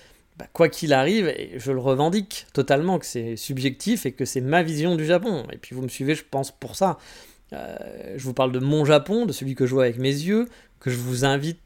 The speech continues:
toujours, en plus, à recouper les choses avec d'autres sources, car mon ressenti, bah, forcément, ça sera peut-être pas celui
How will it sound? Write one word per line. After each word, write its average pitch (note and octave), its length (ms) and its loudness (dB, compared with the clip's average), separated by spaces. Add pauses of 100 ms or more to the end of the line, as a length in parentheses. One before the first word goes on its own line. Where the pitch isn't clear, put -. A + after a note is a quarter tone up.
(180)
toujours, E3+ 380 0
en D3 100 2
plus, F3+ 180 -2
à C3 60 4
recouper C#3+ 400 0
les C3 100 2
choses F3+ 300 4
avec B2 240 -2
d'autres D#3 220 2
sources, - 400 -2 (420)
car B2+ 160 -2
mon B2+ 180 0
ressenti, C3 500 -2
bah, A#2+ 200 -2
forcément, - 420 0
ça D3 100 -4
sera B2+ 160 -6
peut-être A#2+ 300 -4
pas F3 160 2
celui D#3 540 -2